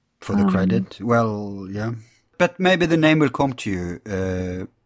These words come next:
Speaker 1: start with describing.
Speaker 2: It's just that this page starts with note number twenty-five and ends with note number fifty. This person said, "When a person owns their shadow, they're never judgmental."
Speaker 1: Hmm.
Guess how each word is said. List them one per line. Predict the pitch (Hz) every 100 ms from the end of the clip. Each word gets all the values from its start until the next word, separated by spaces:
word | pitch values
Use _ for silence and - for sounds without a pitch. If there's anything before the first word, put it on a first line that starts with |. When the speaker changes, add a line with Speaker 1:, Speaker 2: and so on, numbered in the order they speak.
| -
Speaker 1:
start | - - 120 117 110
with | 101 98 95
describing. | 95 - - 101 95
Speaker 2:
It's | - 80
just | - 311 -
that | 277 -
this | 247 262
page | - 220 196 214 240
starts | - 226 214 208 -
with | 190 190
note | 196 202 -
number | 202 190 185
twenty-five | - 196 190 185 - 165 175 208 208
and | 180
ends | 175 175
with | 180 165
note | 180 175 175 170 -
number | 190 175 170
fifty. | 180 175 156 - - - - - - - _ _
This | 330 -
person | 370 - 330
said, | - 269 226
"When | 247
a | 233
person | - - 349 381 440 403 -
owns | 220 220 214
their | 208 196
shadow, | - 196 170 170 151 180 -
they're | 190
never | 190 185 185 190 196
judgmental." | 185 180 - 175 160 143 - 160 _ _ _ -
Speaker 1:
Hmm. | 90 80